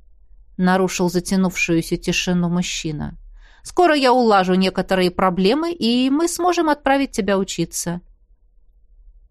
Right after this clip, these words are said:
«Учиться?» — спросила, надеясь, что магию смогу осваивать и дальше. «Правда?» «Да», — кивнул он. «Заведение я тебе уже подобрал.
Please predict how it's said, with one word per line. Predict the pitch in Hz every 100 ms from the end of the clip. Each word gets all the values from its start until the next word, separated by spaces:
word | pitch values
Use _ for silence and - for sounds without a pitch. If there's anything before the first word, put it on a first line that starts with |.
| -
«Учиться?» — | 233 - - - 226 226 - - - 339 - _ _ - _ - -
спросила, | - - 202 - - 254 226
надеясь, | 202 202 185 226 247 240
что | - -
магию | 202 233 262 202 190
смогу | - 185 185
осваивать | 220 202 202 190 190 220
и | 277
дальше. | 262 214 - - 147 - - _ -
«Правда?» | 320 320 330 370 392 - - - - - - - - -
«Да», — | 165 165 151 - _ _ - - _
кивнул | - 170 165 160 151
он. | 151 151 180
«Заведение | 233 311 339 392 339 269
я | 254
тебе | 247 214
уже | 226 208
подобрал. | 180 180 165 165 156 151